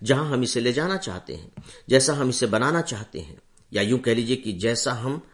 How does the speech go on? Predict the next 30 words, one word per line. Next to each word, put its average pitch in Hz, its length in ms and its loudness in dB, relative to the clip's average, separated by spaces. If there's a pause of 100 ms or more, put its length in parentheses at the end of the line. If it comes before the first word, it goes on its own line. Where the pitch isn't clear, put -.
(120)
जीना 196 340 0
चाहते 85 360 -10
हैं। 80 160 -16 (640)
तो 131 60 2
क्या 135 160 4
कोई 131 220 4
ऐसा 107 300 0
उपाय 101 400 -2
हमारे 98 320 -4
पास - 400 -8
है? 135 300 -6 (680)
मित्रों, - 260 0
उपाय 69 360 -10
है, - 180 -18 (1400)
ऐसा 131 220 4
उपाय 104 480 -4 (300)
हमारे 92 260 -2
पास - 500 -10
है 139 220 0
और 98 280 -6 (320)
कई 185 200 8 (140)
कई 131 200 2
हैं, 87 300 -10
एक 139 160 4
ही 139 60 -2
तरह 107 220 0
के 101 140 -6
उपाय 87 440 -6 (340)
नहीं 85 280 -8 (100)
हैं। - 100 -20